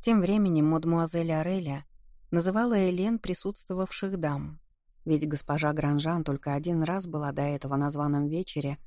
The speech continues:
у Читы де Берль. По словам старой девы, здесь собрался весь цвет буржуазии Пасси, все очень богатые люди. Потом, наклонившись, она прибавила: «Это решено.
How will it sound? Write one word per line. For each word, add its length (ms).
у 100
Читы 260
де 140
Берль. 420
По 80
словам 420
старой 400
девы, 380
здесь 320
собрался 500
весь 280
цвет 380
буржуазии 760
Пасси, 640
все 340
очень 380
богатые 520
люди. 420
Потом, 360
наклонившись, 720
она 180
прибавила: 640
«Это 300
решено. 640